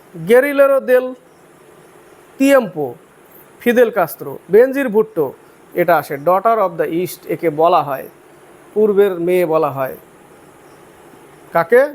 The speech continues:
বেনজির ভুট্টোকে। বিডি জাত্তি, I am my own model। I am my own model হচ-, হচ্ছে বিডি জাত্তি।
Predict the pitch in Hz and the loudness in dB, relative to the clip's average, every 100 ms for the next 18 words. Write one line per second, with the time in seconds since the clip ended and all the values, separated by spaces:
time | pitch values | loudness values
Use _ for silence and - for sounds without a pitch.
0 | 175 180 185 165 165 151 156 151 147 123 | -4 -2 -2 0 -2 -2 -4 -4 -4 -8
1 | - - - - - - - - - - | -12 -20 -20 -20 -20 -20 -20 -20 -20 -12
2 | 170 254 262 294 233 254 - 277 180 135 | -2 0 2 0 2 0 0 -4 -4 -8
3 | - _ _ - - 196 240 254 247 220 | -16 _ _ -12 0 2 4 2 0 -2
4 | 202 240 - 247 277 269 190 185 170 123 | 0 0 0 0 2 0 0 0 0 -4
5 | - - - _ - - - - - 175 | -12 -20 -20 _ -20 -20 -20 -20 -4 0
6 | 202 208 214 - _ _ _ - - - | 2 0 -2 -16 _ _ _ -20 -20 -12
7 | 170 180 214 220 214 226 214 196 190 170 | -2 2 2 -2 -2 -2 0 -2 0 0
8 | 180 - - 170 185 - 254 190 185 247 | -2 -6 -12 -6 -4 2 2 2 0 0
9 | 330 - - - 160 175 170 170 139 | -4 -6 -20 -14 0 0 0 -6 -6